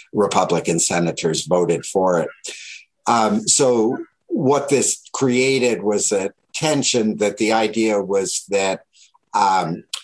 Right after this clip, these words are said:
this was all that Republicans would support. And so the other elements, the social spending and much of the clean energy initiative, uh, was hived off into a separate bill,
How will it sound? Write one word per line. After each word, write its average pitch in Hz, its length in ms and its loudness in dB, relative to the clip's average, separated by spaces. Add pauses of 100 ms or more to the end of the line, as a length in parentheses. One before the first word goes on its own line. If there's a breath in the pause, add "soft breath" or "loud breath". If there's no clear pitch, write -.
this 131 320 0
was 113 200 2
all 131 400 2
that 107 200 0
Republicans 104 760 -2
would 90 160 -2
support. 104 680 2 (380 loud breath)
And 110 180 0
so - 480 2 (280)
the 117 200 2
other 131 400 2
elements, 104 720 0
the 95 140 0
social 123 480 2
spending 98 840 -2
and 104 300 2
much 117 360 0
of 101 320 2
the 95 120 0
clean 104 400 0
energy 101 680 0
initiative, 90 840 -2 (400 loud breath)
uh, 98 200 2
was 98 340 2
hived 104 500 0
off 92 340 0
into 90 380 -2
a 87 80 0
separate 95 580 0
bill, 90 420 0